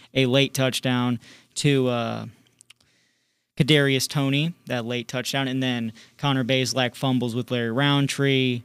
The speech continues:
Then they give up the touchdown the next play after Florida recovered it. Just,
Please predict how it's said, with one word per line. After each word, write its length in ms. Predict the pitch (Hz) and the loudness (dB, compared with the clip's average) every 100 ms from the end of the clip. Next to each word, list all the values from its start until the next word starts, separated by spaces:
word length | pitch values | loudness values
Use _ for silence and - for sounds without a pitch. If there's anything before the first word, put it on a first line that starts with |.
| - | -8
Then 140 | 113 | -8
they 100 | 107 | -6
give 160 | 107 110 | -6 -8
up 140 | 107 | -10
the 80 | 113 | -12
touchdown 440 | - 117 - 113 | -10 -10 -6 -4
the 80 | 113 | -4
next 300 | 110 110 - | -4 -6 -8
play 420 | - 135 131 127 | -4 -2 0 0
after 380 | 117 110 - 113 | 0 -2 -6 -10
Florida 300 | - 123 117 | -4 -4 -2
recovered 500 | 110 110 131 117 123 | -4 -2 -2 0 0
it. 200 | 123 123 - _ _ _ _ | 0 0 -4 _ _ _ _
Just, 440 | - 160 131 - | 2 4 4 0